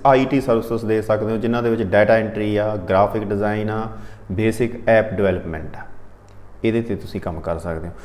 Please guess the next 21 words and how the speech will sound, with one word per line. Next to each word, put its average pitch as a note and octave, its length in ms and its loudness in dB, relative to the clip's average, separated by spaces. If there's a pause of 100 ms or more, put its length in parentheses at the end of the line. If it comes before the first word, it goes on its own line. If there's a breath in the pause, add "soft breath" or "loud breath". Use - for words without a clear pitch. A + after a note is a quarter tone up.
(200 loud breath)
ਤੁਸੀਂ D3+ 200 0
ਸਮਾਰਟ C#3 560 6
ਹੋਮ B2+ 540 0
ਇੰਸਟਾਲੇਸ਼ਨ A#2+ 640 2
ਤੇ A#2+ 120 2
ਆਈ A2+ 160 6
ਟੀ A#2+ 220 -2
ਇੰਟੀਗ੍ਰੇਸ਼ਨ। F2+ 600 -4
ਦੇਖੋ A#2 320 2
ਅੱਜ C#3 100 2
ਕੱਲ੍ਹ D3+ 260 4 (460)
ਕੰਪਿਊਟਰ, C3+ 640 4
ਇੰਟਰਨੈਟ C3 480 0
ਇਕੱਲਾ C#3 460 2
ਇਹ B2 160 2
ਨਹੀਂ A#2 140 0
ਹੈਗਾ। G#2 380 -2 (400 loud breath)
ਅੱਜ B2 100 6
ਕੱਲ੍ਹ, C#3 280 6
ਅਹ, B2 600 4
ਤੁਹਾਨੂੰ A#2+ 580 2